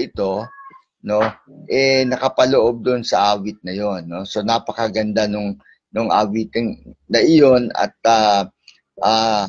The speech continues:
nagbibigay ito ng magandang mensahe. At ang mensaheng binibigay nung awitin na yon o ng verse na ito o ng gospel na binasa natin ngayong, ngayong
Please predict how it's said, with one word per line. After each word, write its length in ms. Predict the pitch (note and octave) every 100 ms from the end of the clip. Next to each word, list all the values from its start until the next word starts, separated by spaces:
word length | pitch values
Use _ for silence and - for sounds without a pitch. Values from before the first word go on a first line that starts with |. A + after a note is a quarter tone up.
| G2 -
nagbibigay 880 | B2 A#2 B2 A2 A2+ B2 A#2+ A2
ito 160 | - B2
ng 400 | A#2 A2+ A2 F2+
magandang 560 | A2 A2 A2 G#2+ G#2 G#2
mensahe. 720 | G2 G2 F#2 F#2 G2 F#2 - _ _ _
At 240 | - A#2+
ang 240 | B2 A#2+ A2+
mensaheng 480 | A#2 - D3+ E3+ C#3+
binibigay 880 | C#3+ D#3 C3+ C#3+ C#3 C3+ C#3 C3 - _ _ _
nung 240 | - B2 E2
awitin 560 | A#2+ B2+ C3 D3+ D#3
na 80 | D#3+
yon 240 | D3 C#3 -
o 240 | B2+ B2
ng 400 | A2+ D3 D#3 A#2+
verse 400 | C#3 F#3+ - -
na 160 | D3 C#3+
ito 480 | - G#2+ G#2+ B2+ _ _ _ _
o 160 | A2 A#2
ng 240 | A#2+ A#2
gospel 560 | B2 B2+ - C#3+ D3 C#3+
na 160 | C3
binasa 480 | A2 A#2+ A#2+ A#2 A#2+
natin 480 | B2 A#2+ A#2+ A#2+ A#2
ngayong, 380 | A#2 B2+ C3 B2+ A#2 A2 G#2 G2+ F2 - _
ngayong 640 | A2+ A#2+ A#2+ A2+ A2 G#2+